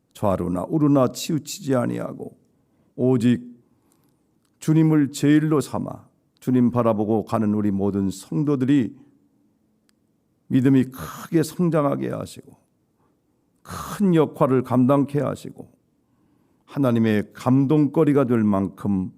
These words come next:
우리의 생애가, 남은 생애가 더욱더 복되도록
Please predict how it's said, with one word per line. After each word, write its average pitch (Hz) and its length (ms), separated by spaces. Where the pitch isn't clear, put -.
우리의 107 340
생애가, 95 580
남은 151 360
생애가 143 420
더욱더 156 540
복되도록 117 960